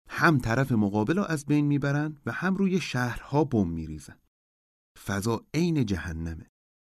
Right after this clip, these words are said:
این وسط گروهی موجود جادویی بالدار با کلاه فرنگی از یک کشتی هوایی بیرون میان و به سمت هال حمله می‌کنن. هال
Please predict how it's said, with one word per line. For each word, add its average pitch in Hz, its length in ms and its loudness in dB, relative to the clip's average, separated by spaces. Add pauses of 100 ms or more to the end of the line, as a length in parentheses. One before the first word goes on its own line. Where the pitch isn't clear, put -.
این 135 160 4
وسط 139 420 0 (340)
گروهی 120 340 8
موجود 107 440 4
جادویی 95 600 2
بالدار 92 520 0
با 87 260 -2
کلاه 101 400 0
فرنگی 87 720 -4 (360)
از 101 180 -2
یک 143 180 2
کشتی 104 340 -2
هوایی 98 440 0
بیرون 107 300 4
میان 82 320 -2
و 98 80 2
به 107 100 0
سمت 120 280 -2
هال 165 320 0
حمله 101 280 0
می‌کنن. - 360 -8 (640)
هال 202 300 2